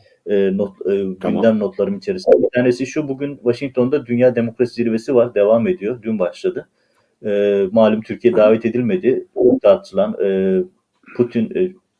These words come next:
Speaker 1: Putin-Biden görüşmesinden sonra Biden'ın bu haftaki en önemli diğer programıydı.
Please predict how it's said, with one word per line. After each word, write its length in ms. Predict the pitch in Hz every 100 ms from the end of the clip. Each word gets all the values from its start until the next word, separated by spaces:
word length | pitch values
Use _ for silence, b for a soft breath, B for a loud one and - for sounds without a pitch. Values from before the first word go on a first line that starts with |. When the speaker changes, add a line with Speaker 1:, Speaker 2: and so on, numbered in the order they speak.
| -
Speaker 1:
Putin-Biden 600 | 117 127 113 110 113 120
görüşmesinden 560 | 110 - 110 - 113 117
sonra 280 | 117 107 120
Biden'ın 560 | 107 104 110 131 113
bu 100 | 117
haftaki 280 | 110 113 117
en 60 | 113
önemli 420 | 95 101 127 104
diğer 280 | 110 104 -
programıydı. 600 | 104 104 110 92 160